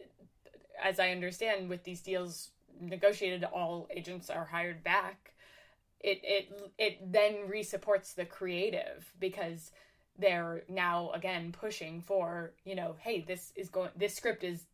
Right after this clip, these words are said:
damn good. You, we'll sell it to you, we'll represent the writer, and then we'll basically create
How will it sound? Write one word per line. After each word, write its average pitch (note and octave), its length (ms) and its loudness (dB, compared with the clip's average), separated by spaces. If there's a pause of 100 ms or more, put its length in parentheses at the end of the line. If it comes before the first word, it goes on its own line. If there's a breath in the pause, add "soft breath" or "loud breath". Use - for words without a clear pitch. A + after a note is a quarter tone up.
damn F3+ 280 4
good. F3+ 360 2 (1080 soft breath)
You, G3+ 180 -6
we'll F#3+ 160 6
sell F3 320 4
it E3 100 -4
to F3+ 100 -6
you, E3+ 140 0
we'll E3+ 220 -2
represent E3+ 520 -6 (120)
the F#3 100 2
writer, F3+ 460 4
and F3 160 -4
then E3 180 -4
we'll E3 260 -8 (360)
basically G3 460 2
create F3 420 -8